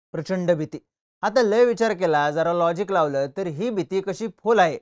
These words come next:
याचा परफेक्ट अंदाज येतोय. पण म्हणून भीती संपते का? उत्तर आहे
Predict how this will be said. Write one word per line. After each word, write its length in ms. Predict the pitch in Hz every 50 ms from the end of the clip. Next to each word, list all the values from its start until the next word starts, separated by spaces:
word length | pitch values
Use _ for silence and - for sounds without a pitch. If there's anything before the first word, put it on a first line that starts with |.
| _ _ -
याचा 180 | 117 - 185
परफेक्ट 560 | 170 - - 190 185 165 - 220 190 180 -
अंदाज 360 | - - 180 185 185 185 170 170
येतोय. 220 | 175 - 190 160 - _ _ _ _ _ _ _ _ -
पण 120 | 247 269
म्हणून 340 | 262 226 208 214 240 247 226
भीती 240 | 190 180 - 240 226
संपते 360 | - 208 190 190 175 220 190
का? 200 | 160 190 190 196 - _ _ _ _ _ _ _ _ _ _ _
उत्तर 320 | 147 - _ _ - 220 208
आहे 280 | 185 165 147 127 120